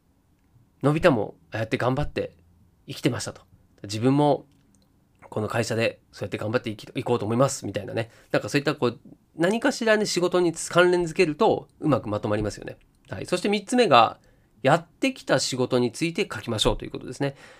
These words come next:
まあ、これは本当、うん、なんだろう、テンプレ通りというか、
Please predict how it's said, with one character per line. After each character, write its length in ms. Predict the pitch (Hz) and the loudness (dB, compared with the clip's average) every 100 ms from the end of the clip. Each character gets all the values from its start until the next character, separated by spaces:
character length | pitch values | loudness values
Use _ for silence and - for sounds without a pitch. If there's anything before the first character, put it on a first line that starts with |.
| _ | _
ま 100 | 180 | 2
あ、 20 | |
こ 120 | - 294 | 4 4
れ 60 | |
は 140 | 359 285 | 4 4
本 180 | 277 | 2
当、 360 | 240 208 135 - _ _ _ _ _ _ _ | 4 4 4 0 _ _ _ _ _ _ _
う 60 | 151 | 0
ん、 220 | 110 - - _ _ _ _ _ _ _ 143 | 0 -2 -14 _ _ _ _ _ _ _ -2
な 100 | 117 | 0
ん 40 | |
だ 80 | - | 0
ろ 80 | - | 0
う、 20 | |
テ 100 | 156 | 0
ン 80 | 160 | 2
プ 60 | 156 | 2
レ 100 | 147 | 4
通 120 | 123 | 2
り 100 | 98 | 2
と 140 | - | -8
い 80 | 98 | -10
う 80 | 95 | -10
か、 200 | - | -12